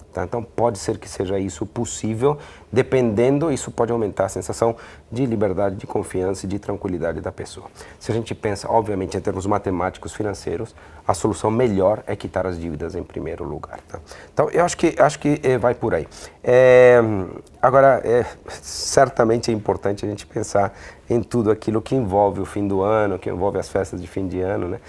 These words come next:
Portanto, é importante ter um planejamento também pra fazer do fim do ano alguma,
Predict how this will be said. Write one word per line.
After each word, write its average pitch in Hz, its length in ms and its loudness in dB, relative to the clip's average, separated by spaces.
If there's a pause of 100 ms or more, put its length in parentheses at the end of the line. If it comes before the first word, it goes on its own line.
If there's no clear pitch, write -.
(240)
Portanto, - 360 -4
é - 20 0
importante 98 460 -6
ter 98 100 -8
um 95 60 -6
planejamento 95 680 -6
também 98 480 -4 (360)
pra 127 160 2
fazer 123 260 2
do 117 80 0
fim 117 220 -4
do 104 120 0
ano 107 160 0
alguma, 101 460 -4